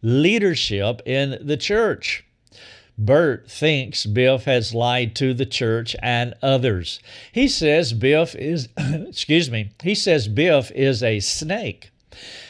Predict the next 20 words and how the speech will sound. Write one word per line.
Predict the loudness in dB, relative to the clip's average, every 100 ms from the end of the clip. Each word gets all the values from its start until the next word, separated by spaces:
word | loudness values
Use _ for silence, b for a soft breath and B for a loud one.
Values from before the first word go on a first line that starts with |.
| B 0
Now, | 2
Biff | 4 4 4 2
has | -4 -2 2 4 4 2
legitimately | 2 2 4 2 2 0 0 2 0
sinned | 0 0 0 0
against | 0 0 -2 -4 -2
Bert. | 2 2 0 -6 -16 _ -6
That | 2 4 4
is | 0 -4
true. | -10 -4 0 2 2 -2
He | -2 0
has | 0 -2 -4
transgressed | -2 0 0 -2 0 0 0 -2
God's | -2 0 -2
word | 0 2 2 -2 -6 B B B
by | 2 4
sinning | 2 0 0 0 0
against | 0 0 0 -2 -2
God | 0 0 0 -2 -4 -2
and | 0 0 -2